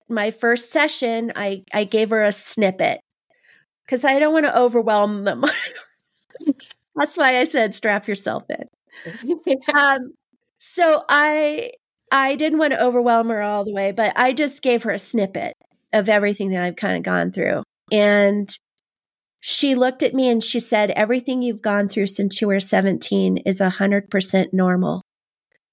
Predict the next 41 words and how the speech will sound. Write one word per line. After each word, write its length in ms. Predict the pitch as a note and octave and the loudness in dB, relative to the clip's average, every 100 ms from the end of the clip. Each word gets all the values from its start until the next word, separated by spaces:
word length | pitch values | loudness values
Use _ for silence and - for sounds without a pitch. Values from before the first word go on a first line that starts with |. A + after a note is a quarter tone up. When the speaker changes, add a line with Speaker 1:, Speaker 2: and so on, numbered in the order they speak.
| - | -4
Speaker 1:
because 340 | G#3+ A3 F#3+ | 0 2 2
you 140 | G#3+ G3+ | 2 2
have 200 | F#3+ F#3+ | 0 0
P 140 | F#3+ | -2
T 180 | F#3 F#3 | 0 -4
S 220 | F#3 - | -2 -2
D." 280 | G#3+ G#3+ G3 _ _ _ _ _ _ _ A3+ | 0 0 -2 _ _ _ _ _ _ _ 0
And 120 | A#3+ | 2
I 120 | A#3 | 2
thought, 400 | A#3 A3+ G3 - _ _ _ _ _ _ | 2 2 2 0 _ _ _ _ _ _
"Wait 300 | G3+ G#3 F#3 | 0 2 2
a 80 | E3 | 0
minute. 400 | E3 C3 F#2 - _ _ _ _ _ _ - | -4 -6 -8 -10 _ _ _ _ _ _ -8
How 240 | C#4+ F4+ | -2 -2
can 160 | F#4 F#4 | 0 0
I 100 | E4+ | 2
have 300 | C#4+ C#4 C4 | 0 -2 -4
P 160 | B3+ | -6
T 200 | A#3+ A#3+ | -4 -2
S 240 | G3+ F#3+ - | -2 -4 -2
D? 500 | C4 A3 F3+ F#3 F#3 _ _ _ _ _ - | 2 2 2 -2 -6 _ _ _ _ _ -8
I 160 | C4 D#4+ | -2 0
didn't 240 | G#4+ G4+ | 2 0
go 140 | F#4 F4+ | 0 2
to 60 | |
war. 500 | C#4+ C#4 F4 A#3 - - _ _ _ _ _ _ _ - | 2 2 2 0 -4 -14 _ _ _ _ _ _ _ 0
I'm 200 | C#4 F4 | 0 2
not 200 | G4 F#4+ | 0 0
in 80 | F#4+ | -2
the 100 | F#4 | -2
military. 840 | F#4+ A4+ G4 C#4+ A3+ E3 A#2 - _ _ _ _ _ | 0 -2 -2 -2 0 0 -2 -6 _ _ _ _ _
You 80 | B3+ | -4
know, 320 | C4 C#4 D#4+ - | -2 0 -2 0
I'm 160 | B3+ B3 | -2 0
not 160 | A3+ | -2
a 40 | G#3 | -4
police 360 | - F4+ F#4 | 0 0 2
officer. 600 | F4 E4+ E4 - E4+ D#4+ | 0 0 -4 -2 2 2
I'm 180 | D4+ B3 | 2 0
not 200 | A#3 A#3 A#3 | -2 0 -2
a 200 | G#3 | -2